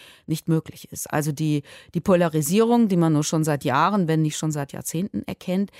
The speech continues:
die zeigt sich auch hier. Und es ist eine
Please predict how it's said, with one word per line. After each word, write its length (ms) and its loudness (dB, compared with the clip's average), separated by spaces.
die 80 -4
zeigt 340 -2
sich 300 -4
auch 440 -6
hier. 460 -2
Und 320 0
es 180 -2
ist 480 -2
eine 400 -2